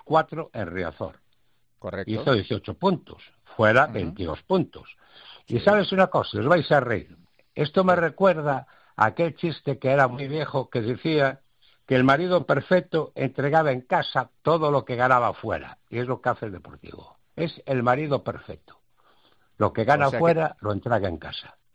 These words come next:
Speaker 2: O sea que al marido perfecto lo desahucias para pelear por el playoff.
Speaker 1: Totalmente.
Speaker 2: A ver qué opina Juan Jordi. Porque, eh, Juanito dice que,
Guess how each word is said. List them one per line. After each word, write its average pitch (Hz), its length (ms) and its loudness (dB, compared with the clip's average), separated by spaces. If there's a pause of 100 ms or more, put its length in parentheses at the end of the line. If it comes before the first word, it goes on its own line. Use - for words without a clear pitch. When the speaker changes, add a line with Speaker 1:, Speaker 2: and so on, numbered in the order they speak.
(200)
Speaker 2:
O 123 120 -6
sea 131 200 -2
que 127 80 -6
al 120 100 -2
marido 143 280 -4
perfecto 156 460 -8
lo 117 140 -4
desahucias 165 640 -6
para 107 420 -6
pelear 123 300 -8
por 117 140 -12
el 104 100 -18
playoff. - 380 -20 (320)
Speaker 1:
Totalmente. 135 300 4
Speaker 2:
A - 20 8
ver 127 60 6
qué 113 160 2
opina 226 320 -2 (320)
Juan 214 440 -2
Jordi. 170 300 -2
Porque, 139 240 -4
eh, 147 80 -6
Juanito 208 480 -6
dice 208 460 -12
que, 95 440 -8